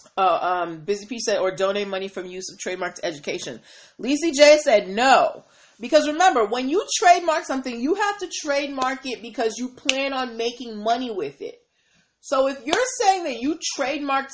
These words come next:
psilocybin so nobody could exploit it, are you saying that you don't actually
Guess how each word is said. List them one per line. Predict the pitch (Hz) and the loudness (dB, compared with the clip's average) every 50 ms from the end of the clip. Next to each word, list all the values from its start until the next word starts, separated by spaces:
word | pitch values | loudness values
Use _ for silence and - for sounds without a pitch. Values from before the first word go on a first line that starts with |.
| - - | -10 -10
psilocybin | 269 262 254 240 - - 294 254 262 262 247 247 254 | -8 -8 -8 -10 -6 -4 -2 0 0 0 -2 -4 -6
so | - 262 240 233 | -4 -4 -4 -4
nobody | 233 247 247 240 254 247 233 240 233 | -2 -4 -2 0 0 0 -2 -2 -4
could | - - 247 226 | -4 -4 -4 -4
exploit | - - - - - _ - 254 294 330 320 262 | -4 -10 -16 -20 -20 _ -8 -4 -4 -2 0 0
it, | 196 - - | -2 -2 0
are | - 196 208 | 0 -2 -2
you | 208 220 269 339 | -2 -4 -4 -4
saying | 320 - - 285 269 269 277 277 | -4 -4 -2 0 0 0 0 -2
that | 269 220 170 180 185 | -4 -4 -4 -6 -8
you | 226 247 | -6 -4
don't | 269 302 294 - | -2 -2 -2 -2
actually | 226 226 220 247 - - - 254 247 247 247 254 254 254 - | -2 0 0 -2 -4 -6 -6 -4 -4 -4 -4 -6 -6 -10 -12